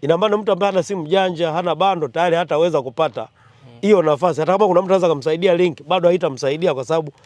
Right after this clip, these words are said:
Speaker 1: hana, eh, facilities za kumwezesha kuweza kuingia kwenye, kwenye, kwenye mtandao na kufuatilia shauri. Lakini tukiangalia kwa mfano hii ya juzi, walisema wametoa link. Kuna baadhi ya waandishi wa habari walijaribu kutumia hizo link zenyewe, zikawa zina,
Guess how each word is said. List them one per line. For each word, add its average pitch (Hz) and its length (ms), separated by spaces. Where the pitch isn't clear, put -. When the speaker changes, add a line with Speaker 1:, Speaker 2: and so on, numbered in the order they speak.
Speaker 1:
hana, 202 560
eh, 156 220
facilities 151 800
za 127 160
kumwezesha 156 720
kuweza 156 280
kuingia 139 400
kwenye, 147 380
kwenye, 139 240
kwenye 143 200
mtandao 143 360
na 131 100
kufuatilia 127 440
shauri. 98 320
Lakini 170 200
tukiangalia 202 680
kwa 165 140
mfano 196 360
hii 196 220
ya 170 120
juzi, 165 500
walisema 147 640
wametoa 160 420
link. 165 240
Kuna 156 180
baadhi 185 260
ya 180 80
waandishi 175 260
wa 175 80
habari 180 160
walijaribu 160 400
kutumia 160 300
hizo 160 180
link 165 260
zenyewe, 156 320
zikawa 139 220
zina, 139 300